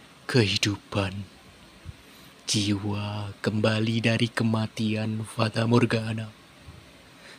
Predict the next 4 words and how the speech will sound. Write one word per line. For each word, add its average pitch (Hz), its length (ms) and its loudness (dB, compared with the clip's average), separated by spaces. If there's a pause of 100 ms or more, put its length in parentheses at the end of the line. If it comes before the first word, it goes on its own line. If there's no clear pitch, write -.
Tak - 160 -2
sepenuhnya 98 1120 0 (160)
dan 107 240 4
bertahap 104 800 -2